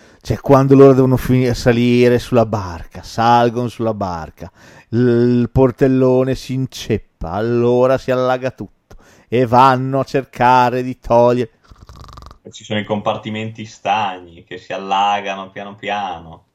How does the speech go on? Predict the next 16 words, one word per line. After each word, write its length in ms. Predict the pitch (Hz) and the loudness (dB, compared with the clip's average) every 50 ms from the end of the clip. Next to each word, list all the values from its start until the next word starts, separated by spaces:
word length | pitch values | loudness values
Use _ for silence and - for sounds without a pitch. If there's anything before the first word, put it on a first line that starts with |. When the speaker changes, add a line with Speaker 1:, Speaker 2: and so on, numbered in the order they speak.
| _ _ | _ _
Speaker 2:
Sì, 180 | _ _ 107 98 | _ _ -20 -20
sì. 260 | - - 87 87 87 _ _ _ _ _ _ _ _ _ _ _ _ | -20 -20 -20 -20 -20 _ _ _ _ _ _ _ _ _ _ _ _
Speaker 1:
No, 200 | 104 101 107 110 107 | -8 -4 -2 -2 0
è 40 | 107 | 0
Speaker 2:
Eh. 20 | |
Speaker 1:
allucinante, 1600 | 104 104 110 110 113 117 - - - - 113 113 113 120 127 127 113 104 101 95 92 90 87 - - 95 87 87 85 78 78 - _ | 0 -2 0 -2 -2 -4 -4 -8 -10 -10 -8 -6 -4 -4 -4 -2 -4 -4 -6 -8 -10 -12 -14 -14 -14 -12 -12 -12 -12 -14 -16 -16 _
è 140 | - 113 123 | -8 -6 -4
allucinante. 1600 | 120 113 107 104 98 98 104 113 117 - - - - 110 101 98 101 104 98 92 90 87 85 85 - _ 90 82 82 82 82 - _ _ | -2 -2 -2 -2 -4 -4 -4 -6 -6 -8 -12 -12 -12 -10 -8 -8 -8 -8 -8 -8 -10 -12 -14 -16 -16 _ -18 -16 -16 -18 -20 -20 _ _
No, 220 | 98 95 92 85 - | -14 -12 -12 -12 -12
questo 400 | - 101 101 - - 113 101 95 | -14 -14 -14 -8 -6 -6 -6 -6
è, 20 | 90 | -6
è 160 | - 92 98 | -10 -10 -10
un 120 | 98 98 92 | -10 -10 -12
film 480 | - - - - 110 113 113 113 117 113 113 110 104 101 98 95 95 90 85 | -14 -14 -10 -8 -6 -6 -6 -4 -4 -4 -4 -4 -4 -4 -6 -6 -8 -10 -8
veramente 560 | 92 104 98 95 92 92 95 98 104 - 113 | -8 -8 -8 -6 -8 -8 -8 -8 -8 -8 -6
allucinante. 880 | 107 107 101 92 - - - 92 82 78 69 71 69 76 78 _ - _ | -6 -6 -6 -8 -10 -14 -16 -16 -14 -14 -16 -18 -20 -20 -20 _ -20 _